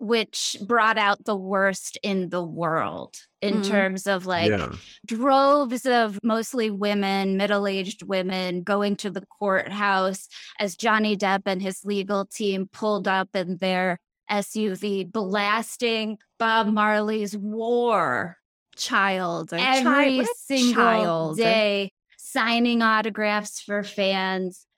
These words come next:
Speaker 1: "Impregnate me. Hit me, Johnny. Take my baby." Just absolute, utter Michael Jackson, um,
Speaker 2: It is Michael.
Speaker 1: insanity.
Speaker 2: It is
Speaker 3: We
Speaker 2: Michael
Speaker 3: talked with,
Speaker 2: Jackson.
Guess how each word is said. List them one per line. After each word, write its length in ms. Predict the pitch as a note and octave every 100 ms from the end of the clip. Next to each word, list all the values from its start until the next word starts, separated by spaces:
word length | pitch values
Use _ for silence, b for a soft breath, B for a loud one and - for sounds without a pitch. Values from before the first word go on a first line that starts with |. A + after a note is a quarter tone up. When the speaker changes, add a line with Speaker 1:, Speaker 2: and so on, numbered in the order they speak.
| b b
Speaker 1:
"Impregnate 960 | F#4+ F#4+ F#4+ F4+ G4 D#4 E4+ F#4 E4 -
me. 220 | F4+ D#4 B -
Hit 340 | F4 G4 F#4 B3+
me, 600 | D#4+ F4 G4 F#4+ F4+ C4
Johnny. 840 | B3 C4+ C#4 D#4 D#4+ E4+ F4 D4+ B B B
Take 440 | - E4+ F#4+ F#4 -
my 220 | F4+ F4+
baby." 680 | C#4+ D4+ E4 F4 D#4+ C4+ A3
Just 320 | G3 B3 - _ _ -
absolute, 760 | A3+ A#3+ A3 - A3+ G#3+ G3+
utter 460 | - G3 G3 F#3+ F#3+ _ _ -
Michael 340 | G#3+ G#3+ G#3+
Jackson, 1040 | F#3+ G3 E3+ F#3 - G#3 F#3 F3+ F3 F3+ F3 -
um, 340 | F#3 F3 E3
Speaker 2:
It 160 | G#3+ F#3
is 300 | F3+ F3+ G3+
Michael. 240 | F3+ F#3+
Speaker 1:
insanity. 580 | D#3+ E3 D#3+ - F2 -
Speaker 2:
It 140 | A3+
is 220 | G#3+ A3+ G#3+
Speaker 3:
We 40 |
Speaker 2:
Michael 340 | F#3 F3+ F#3+
Speaker 3:
talked 200 | G3+ D#3+
with, 160 | E3+ D#3
Speaker 2:
Jackson. 420 | D3+ D#3 D#3+ F3